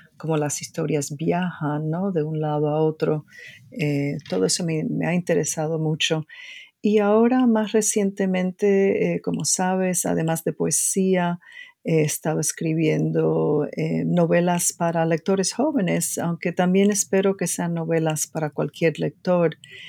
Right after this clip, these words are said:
pero las escribo, ¿no? Con la idea de que una joven de once, doce años puede leer estas novelas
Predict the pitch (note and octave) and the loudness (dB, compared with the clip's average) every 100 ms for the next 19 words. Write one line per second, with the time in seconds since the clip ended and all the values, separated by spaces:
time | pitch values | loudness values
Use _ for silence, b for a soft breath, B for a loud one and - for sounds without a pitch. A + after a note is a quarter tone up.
0 | B B _ E3 D#3 D3+ D#3 D#3+ D3+ - | B B _ 4 6 4 2 2 0 0
1 | F3 - E3+ E3 E3 D#3+ F#3+ G#3+ F#3 D#3 | -2 -2 0 0 0 0 -2 -4 -4 -2
2 | D#3+ D#3 D3+ D3+ C#3+ D#3+ D#3+ D3+ - D#3+ | 0 2 2 -2 -2 -2 -2 -2 0 0
3 | D#3 D3+ D3 D3 D#3 C#3+ D3 E3 F3+ E3+ | 2 0 -2 -2 -2 0 0 0 0 0
4 | E3 D#3+ D#3 D#3+ D#3+ G3+ F3 D3+ - B | 0 -2 0 0 2 2 2 -2 -4 B
5 | B B B B B - E3 D#3 D3+ D#3 | B B B B B 4 6 8 6 4
6 | D#3 - D#3 D#3+ D#3+ F#3+ D#4 C4 F#3 F#3+ | 2 0 -6 -4 -2 -2 0 0 0 -2
7 | - | -6